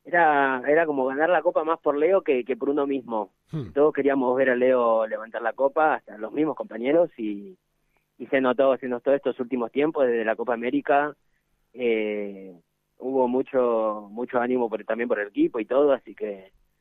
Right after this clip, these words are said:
Speaker 1: pero sí, es verdad.
Speaker 2: Claro, ahora todo es alegría y todo es euforia y es normal, pero recordemos el primer partido del Mundial, que, que no ha sido un camino fácil, derrota contra Arabia Saudí,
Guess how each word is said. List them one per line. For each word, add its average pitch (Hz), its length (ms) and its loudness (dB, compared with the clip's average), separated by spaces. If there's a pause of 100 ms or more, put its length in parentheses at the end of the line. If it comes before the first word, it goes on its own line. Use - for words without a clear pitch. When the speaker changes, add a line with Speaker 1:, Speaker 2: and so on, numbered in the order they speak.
(240)
Speaker 1:
pero 110 220 -6
sí, 101 240 -6
es 98 140 -4
verdad. 95 280 0 (120)
Speaker 2:
Claro, 147 220 -4
ahora 117 260 -6
todo 139 220 -4
es 123 80 -8
alegría 143 540 -4 (380)
y 110 120 -14
todo 113 280 -6
es - 300 -10
euforia 123 640 -6
y 120 80 -6
es 104 100 -8
normal, 117 460 -6 (300)
pero 127 260 -6
recordemos 107 500 -8
el 170 100 -4
primer 160 220 -2
partido 107 380 -6
del 101 100 -6
Mundial, 101 520 -6
que, 123 260 -10
que 82 120 -16
no 82 180 -16
ha - 20 -14
sido 113 160 -10
un 139 60 -8
camino 101 320 -10
fácil, 156 480 -6 (260)
derrota 117 500 -4
contra 143 280 -4
Arabia 110 280 -6
Saudí, 117 540 -8